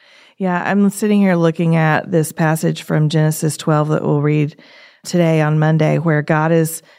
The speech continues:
making his covenant with Abraham. "I will make you into a great nation. I will bless you. I will make your name great, and you will be a blessing. I will bless those who bless you. I will curse anyone who treats you with contempt.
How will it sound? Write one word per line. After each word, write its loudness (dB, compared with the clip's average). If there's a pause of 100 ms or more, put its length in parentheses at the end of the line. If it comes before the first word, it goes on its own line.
making 4
his 2
covenant -2
with 2
Abraham. 2
"I 0
will 2
make 2
you 4
into 2
a 2
great 0
nation. 2
I 0
will -2
bless 0
you. 0
I -4
will -2
make 0
your 2
name 2
great, 0 (320)
and 2
you 4
will 0
be 2
a -4
blessing. -4 (420)
I -4
will -2
bless -2
those -4
who -8
bless -2
you. 0
I 2
will -2
curse -8
anyone -6
who -8
treats -14
you -10
with -12
contempt. -4